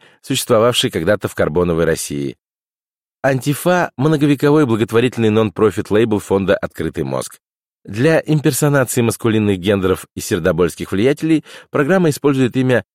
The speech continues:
«Антиша», уменьшительное от «Антип» или Антипод. «Вспомнил», — сказал Иван.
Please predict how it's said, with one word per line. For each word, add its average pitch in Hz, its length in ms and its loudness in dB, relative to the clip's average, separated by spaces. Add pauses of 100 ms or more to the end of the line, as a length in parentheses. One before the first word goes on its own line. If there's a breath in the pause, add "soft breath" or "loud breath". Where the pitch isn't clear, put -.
(120)
«Антиша», 110 720 -4 (400)
уменьшительное 123 720 0
от 92 180 -6
«Антип» 107 460 -4 (340 soft breath)
или 147 320 2
Антипод. 90 640 -2 (960)
«Вспомнил», — 95 680 -2
сказал 76 420 -4
Иван. 73 260 -8